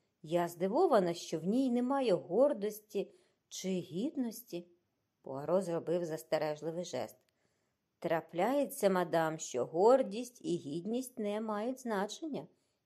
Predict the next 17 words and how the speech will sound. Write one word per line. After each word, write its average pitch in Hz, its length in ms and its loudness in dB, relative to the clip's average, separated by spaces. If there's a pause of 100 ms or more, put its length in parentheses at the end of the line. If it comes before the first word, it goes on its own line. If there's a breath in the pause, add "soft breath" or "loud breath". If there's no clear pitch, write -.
Є 139 160 -6
інші, 294 580 -6
сильніші 165 580 -4
почуття». 196 600 -6 (760)
«Так, 370 320 -2
можливо», 202 680 4 (380 soft breath)
нетерпляче 196 680 2
погодилась 185 720 2
Лінет. 220 360 2 (520)
«Але 226 300 -2
що, 302 520 4
заради 240 400 4
Бога, 294 380 4
вона 311 300 2
з - 100 -10
цього 330 260 6
матиме?» 156 600 2